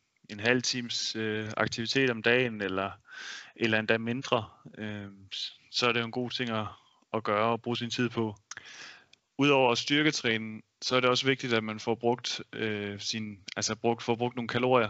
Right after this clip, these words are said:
til daglig. Øh, det er alle, altså det er efter Sundhedsstyrelsens anbefalinger, at man skal få, få bevæget sig, få, få løbet, cyklet, øh,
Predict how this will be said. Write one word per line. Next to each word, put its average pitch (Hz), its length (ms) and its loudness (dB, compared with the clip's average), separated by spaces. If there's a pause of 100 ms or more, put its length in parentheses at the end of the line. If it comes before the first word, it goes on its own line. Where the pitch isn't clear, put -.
til 110 160 -6
daglig. 110 340 2 (1300)
Øh, 101 480 -2
det 123 160 4
er 104 380 2 (320)
alle, 120 440 2
altså 113 340 -4
det 123 340 2 (340)
er 127 100 4
efter 127 260 2
Sundhedsstyrelsens 135 680 -2
anbefalinger, 123 560 0
at 107 60 -2
man 107 180 -4
skal 110 380 0
få, 110 480 -4 (200)
få 120 140 0
bevæget 123 380 6
sig, 107 360 2
få, 101 360 -6 (100)
få 113 80 -4
løbet, 120 480 2
cyklet, 110 560 -4
øh, 101 240 -4